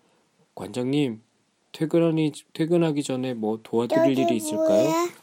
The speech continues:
Speaker 1: 팔 다친 거야. 맥비 씨가 물었어요. "아니요, 괜찮아요." 관장님이 대답했어요. 관장님은 창밖을 내다보고 있었습니다. 목소리가 아주 작았습니다.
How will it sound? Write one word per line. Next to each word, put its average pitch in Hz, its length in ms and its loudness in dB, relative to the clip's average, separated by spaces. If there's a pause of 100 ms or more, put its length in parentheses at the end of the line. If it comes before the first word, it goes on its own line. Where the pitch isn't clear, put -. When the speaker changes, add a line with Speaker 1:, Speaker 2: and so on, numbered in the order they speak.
(100)
Speaker 1:
팔 156 200 -8
다친 - 500 -14
거야. - 120 -20 (760)
맥비 113 320 -6
씨가 127 240 -4
물었어요. 110 500 -10 (680)
"아니요, 123 540 -8 (440)
괜찮아요." 120 720 -12 (800)
관장님이 113 560 -8
대답했어요. 131 840 -10 (720)
관장님은 160 720 0
창밖을 180 560 2
내다보고 127 540 -2
있었습니다. 107 840 -10 (540)
목소리가 117 640 -8
아주 107 200 -8
작았습니다. 110 960 -12